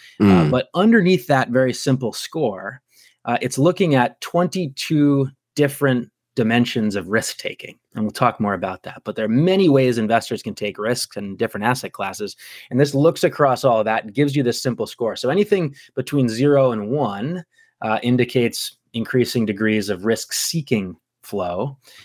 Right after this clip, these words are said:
Speaker 1: And anything from zero to negative one indicates increasing degrees of risk-averse flow. So this is,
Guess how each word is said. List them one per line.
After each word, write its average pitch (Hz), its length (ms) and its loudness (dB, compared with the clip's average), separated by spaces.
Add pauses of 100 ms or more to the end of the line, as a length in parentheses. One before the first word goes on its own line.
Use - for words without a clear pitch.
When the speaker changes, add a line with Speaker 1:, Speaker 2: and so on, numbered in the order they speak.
(120)
Speaker 1:
And 131 80 4
anything 143 280 4
from 127 140 6
zero 123 280 4
to 117 80 2
negative 143 500 2
one 107 460 0
indicates 107 500 -2
increasing 104 440 -8
degrees 101 360 -4
of 92 100 -8
risk-averse 98 720 -4
flow. - 300 -14
So - 120 -6
this 185 120 2
is, 165 220 2